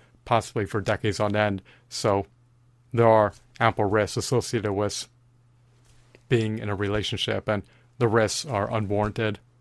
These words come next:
and, um, should deter you to even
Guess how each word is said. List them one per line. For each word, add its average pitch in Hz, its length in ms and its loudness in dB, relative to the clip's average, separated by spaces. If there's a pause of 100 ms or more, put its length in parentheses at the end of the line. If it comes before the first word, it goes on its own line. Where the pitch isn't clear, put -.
(640)
and, 101 340 -2
um, 98 360 -2 (1080)
should 107 220 0
deter 120 300 0
you 104 200 0
to 104 380 0 (960)
even 101 380 2